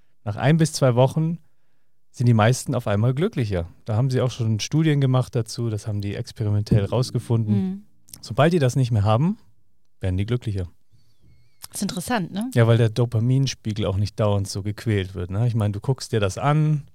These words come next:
Speaker 1: es unterhält dich und, ähm, in null Komma nix hast du deinen ganzen Dopaminhaushalt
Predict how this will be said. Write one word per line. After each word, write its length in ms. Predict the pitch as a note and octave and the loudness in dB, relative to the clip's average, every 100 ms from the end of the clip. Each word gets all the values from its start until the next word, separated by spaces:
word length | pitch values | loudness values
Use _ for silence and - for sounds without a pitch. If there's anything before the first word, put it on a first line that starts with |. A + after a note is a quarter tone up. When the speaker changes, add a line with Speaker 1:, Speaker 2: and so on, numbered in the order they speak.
| - | -20
Speaker 1:
es 80 | - | -6
unterhält 500 | A2+ G#2+ A2+ D3 D3 | 2 4 6 6 6
dich 520 | C#3+ C#3+ C#3 - - | 4 4 0 -8 -16
und, 580 | - G#2+ G#2+ G#2 G#2 - - | -4 0 2 2 0 -10 -6
ähm, 340 | G#2 G2+ G2+ | -4 -2 -2
in 120 | G2 A2 | -2 -2
null 120 | D#3 | 0
Komma 220 | D3+ B2+ | 2 4
nix 420 | B2 D#3 - - | 4 2 -2 -2
hast 160 | A#2 - | -4 0
du 60 | |
deinen 120 | A#2+ A2+ | 0 2
ganzen 420 | B2+ - B2+ B2 - - - - | 0 2 0 0 -4 -20 -20 -4
Dopaminhaushalt 1000 | B2 A2+ A#2 B2 A#2 A2 A2+ A2 G#2+ | 0 4 6 6 6 2 2 0 0